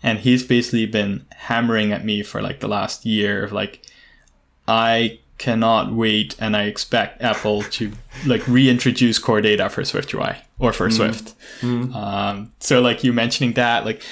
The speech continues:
Speaker 1: I mean, I also can see it happen, but
Speaker 2: Mm.
Speaker 1: at the same time, like,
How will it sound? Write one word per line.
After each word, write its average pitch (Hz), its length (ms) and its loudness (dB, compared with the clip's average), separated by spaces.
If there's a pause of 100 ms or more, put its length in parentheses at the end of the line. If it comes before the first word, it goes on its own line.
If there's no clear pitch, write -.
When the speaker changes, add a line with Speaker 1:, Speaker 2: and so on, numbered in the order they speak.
(160)
Speaker 1:
I - 60 -4
mean, 208 180 0
I 135 140 2
also 156 260 0
can - 160 -2
see 127 340 2
it 143 100 2
happen, 190 580 0 (400)
but 113 180 0
Speaker 2:
Mm. 127 60 2
Speaker 1:
at 139 80 -4
the 143 80 -2
same 139 240 0
time, 160 260 -2
like, 120 340 0